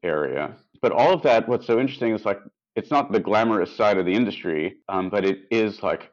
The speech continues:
it is, like, the, the anchor of the industry, of, of the filmmaking process. Like, you have to understand the,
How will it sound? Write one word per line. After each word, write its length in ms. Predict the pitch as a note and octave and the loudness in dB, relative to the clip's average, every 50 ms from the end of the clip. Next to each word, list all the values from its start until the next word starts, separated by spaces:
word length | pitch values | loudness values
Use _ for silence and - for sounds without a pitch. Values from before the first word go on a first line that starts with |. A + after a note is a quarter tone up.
| _ - | _ -4
it 200 | A2 A2+ - - | -4 -2 -2 -4
is, 320 | G2+ G#2+ G2+ G2+ F#2+ G2+ | -2 0 0 0 -2 -2
like, 180 | G2 F2 D#2 - | -6 -6 -6 -6
the, 320 | D2+ F#2+ G2 G2 - - - - | -6 -4 -2 -2 -2 -4 -6 -4
the 220 | F2 F2 E2 - - | -4 -2 -4 -4 -6
anchor 420 | - F#2+ G#2+ A#2+ A#2 - F2+ C#2+ C#2 | -6 -4 -4 -4 -4 -4 -4 -4 -4
of 140 | C2+ D#2 D#2 | -4 -6 -6
the 120 | E2 D#2+ | -6 -6
industry, 320 | E2+ F2 D2+ C2 - - - | -6 -6 -8 -10 -12 -12 -8
of, 220 | F2+ F2+ E2 D2+ - _ _ - | -8 -8 -8 -8 -14 _ _ -6
of 120 | G2 F#2 E2 | -6 -6 -4
the 100 | - - | -6 -8
filmmaking 540 | - G#2+ G2 F#2+ F#2 E2+ E2+ - E2+ D2+ | -6 -4 -4 -2 -2 -4 -4 -6 -10 -12
process. 460 | - - G2 G2 F#2+ - D2+ D2 - - | -6 -2 -2 -2 -2 -4 -8 -8 -8 -10
Like, 140 | B1+ - | -12 -8
you 80 | - G2 | -8 -8
have 320 | - - - D3 C#3+ C#3 | -8 -8 -8 -8 -8 -8
to 100 | - - | -8 -10
understand 760 | - G2+ F2+ F2+ - - - A2+ G#2 G2 F2+ E2+ E2 D#2+ D#2+ D#2+ _ _ _ - | -8 -6 -8 -8 -8 -8 -6 -4 -2 -2 -2 -2 -4 -6 -8 -12 _ _ _ -10
the, 500 | F2 F#2+ F2+ F2 F2 F2 E2+ E2+ - | -4 -2 -2 0 0 -2 -4 -6 -10